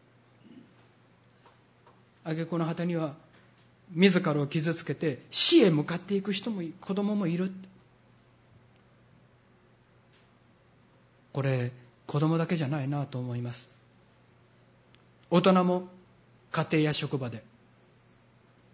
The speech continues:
厳しい言葉をたくさん受ける。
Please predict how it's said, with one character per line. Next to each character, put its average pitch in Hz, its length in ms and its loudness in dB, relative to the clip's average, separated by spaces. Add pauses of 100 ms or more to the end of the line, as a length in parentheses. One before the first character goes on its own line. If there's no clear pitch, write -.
(880)
厳 156 160 2
し 160 140 -2
い 160 40 0
言 160 100 -6
葉 151 100 -4
を 135 140 -4
た 131 120 -8
く - 80 -12
さ 151 100 -6
ん 143 60 -4
受 147 80 -10
け 156 80 -4
る。 113 100 -10